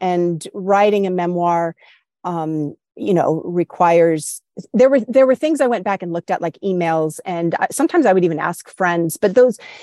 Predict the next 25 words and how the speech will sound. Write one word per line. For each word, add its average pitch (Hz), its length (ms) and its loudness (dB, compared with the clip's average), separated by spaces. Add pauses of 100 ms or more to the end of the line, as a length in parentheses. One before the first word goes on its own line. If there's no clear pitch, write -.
(480)
those 240 320 4 (140)
early 311 420 4
moments 220 520 0
were 208 200 -4
so 262 840 0
intense 196 1200 -4 (520)
that 185 680 0 (1080)
it 220 180 4 (120)
is 226 140 0
almost 247 360 2
impossible 185 580 -4
to - 100 -16
forget 165 640 -4
a 190 80 0
lot 170 400 0
of 175 120 -6
those 170 260 -2
details. 165 880 -6
And 185 180 -4
I 185 120 0
tried 226 500 0
to 175 120 -12
structure 180 800 -4
the 175 140 -6
memoir 175 640 0